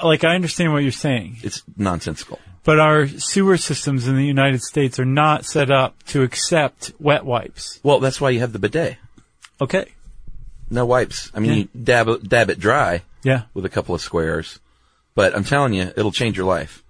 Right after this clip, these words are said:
Speaker 2: It's, it's amazing.
Speaker 1: I have a feeling, though, people with bidets are gonna be the first with their backs up against the wall when, like, resource conflicts break out over water throughout the <laughs> world.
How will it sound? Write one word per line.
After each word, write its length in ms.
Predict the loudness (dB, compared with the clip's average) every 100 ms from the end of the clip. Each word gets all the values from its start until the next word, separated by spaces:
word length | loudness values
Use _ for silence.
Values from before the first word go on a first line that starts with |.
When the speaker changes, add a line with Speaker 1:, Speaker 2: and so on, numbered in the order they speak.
| -6
Speaker 2:
It's, 300 | -6 -6 -10
it's 160 | -6
amazing. 500 | -2 -2 -2 -6 -8 -2
Speaker 1:
I 60 |
have 100 | -2
a 60 | -2
feeling, 360 | 0 0 2 2
though, 280 | 4 4
people 400 | 0 -2 0 2
with 180 | 2 2
bidets 480 | 0 2 4 2 2
are 100 | 0
gonna 180 | 0 2
be 140 | 2
the 80 | 0
first 380 | 0 -2 -2 -2
with 100 | -4
their 80 | -2
backs 360 | 0 0 0 -4
up 120 | -4
against 340 | -4 -4 -4
the 80 | -2
wall 320 | 2 4 4
when, 200 | 2 0
like, 300 | 0 -2 -4 -10
resource 560 | -2 -2 0 0 0 -2
conflicts 540 | -2 -2 -2 -4 -4
break 300 | -2 -2 2
out 200 | 2 2
over 220 | 2 2
water 440 | 2 4 4 4 0 -2
throughout 340 | 0 4 4 4
the 120 | 4
<laughs> 60 | 6
world. 280 | 6 4